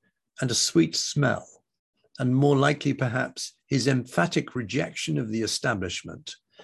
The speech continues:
were enough for the jury to find him guilty of allowing his premises to be used for the purposes of smoking cannabis. It is worth interjecting here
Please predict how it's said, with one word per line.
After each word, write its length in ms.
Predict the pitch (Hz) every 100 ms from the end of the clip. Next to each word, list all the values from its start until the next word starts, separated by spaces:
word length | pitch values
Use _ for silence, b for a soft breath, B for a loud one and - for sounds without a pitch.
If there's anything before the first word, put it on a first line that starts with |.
| B B _
were 160 | 127 123
enough 360 | 127 160 180
for 120 | - 160
the 120 | 143
jury 420 | - 110 104 107
to 120 | 110
find 280 | 101 117 104
him 220 | 107 98
guilty 520 | 92 143 127 - - - _ b b
of 120 | - -
allowing 400 | 107 120 131 120
his 180 | 113
premises 480 | - 135 135 127 123
to 140 | - 117
be 80 |
used 520 | 117 113 95 85 92 -
for 120 | 113
the 80 | 113
purposes 640 | 123 98 101 - 101 -
of 100 | 98
smoking 560 | - - 95 92 87 87
cannabis. 720 | 113 95 - - - - - _ _ _ _ _ b b b b b
It 160 | - 139
is 160 | 131 -
worth 280 | 185 202
interjecting 720 | 196 156 120 120 123 - 120 104
here 340 | 120 87 -